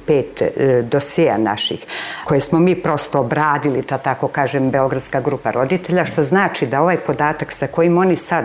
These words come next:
barataju, sa trista jedan, je potpuno netačan. Sve mi se čini da hoće i to da smanje, da prepolove. Jednostavno da ne postoji volja u ovoj državi da nam pomognu.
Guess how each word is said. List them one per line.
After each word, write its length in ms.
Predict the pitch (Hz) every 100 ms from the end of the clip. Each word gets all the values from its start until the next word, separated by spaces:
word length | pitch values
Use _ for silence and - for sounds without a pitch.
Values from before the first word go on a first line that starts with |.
| 113
barataju, 420 | 127 120 139 123
sa 140 | 110 135
trista 420 | - 190 - 147
jedan, 380 | 123 127 139 160 - - -
je 80 | 151
potpuno 540 | 180 180 175 156 151 123
netačan. 580 | 151 135 113 - 120 113
Sve 160 | - 202
mi 80 |
se 140 | 180 -
čini 260 | - 208 175
da 160 | 175 165
hoće 340 | 220 226 -
i 40 | 175
to 240 | - 240
da 160 | 156 156
smanje, 460 | - 185 180 156
da 120 | 135 143
prepolove. 720 | - 156 151 147 139 107 - - - -
Jednostavno 760 | 135 175 202 214 214 185 160
da 260 | 127 143 135
ne 140 | 147
postoji 760 | 135 160 - - 185 202 185 117 147 123
volja 340 | 156 131 120 -
u 100 | 143
ovoj 220 | 139 151 123
državi 440 | 156 143 123 - - - - - 139
da 120 | 147
nam 160 | 139
pomognu. 540 | 123 139 120 113 -